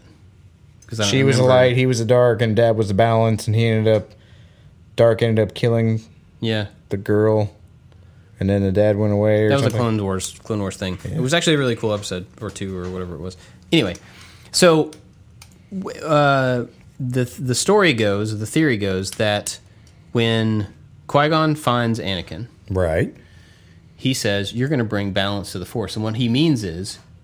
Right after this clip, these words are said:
Speaker 1: you will be trained up as the balance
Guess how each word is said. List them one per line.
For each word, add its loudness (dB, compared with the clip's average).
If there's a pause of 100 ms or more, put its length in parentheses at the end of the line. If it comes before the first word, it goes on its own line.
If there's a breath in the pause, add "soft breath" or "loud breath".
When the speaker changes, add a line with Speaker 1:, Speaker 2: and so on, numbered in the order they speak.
(280)
Speaker 1:
you -2
will -2
be -2
trained -2
up -2 (220)
as -4 (340)
the -2
balance -2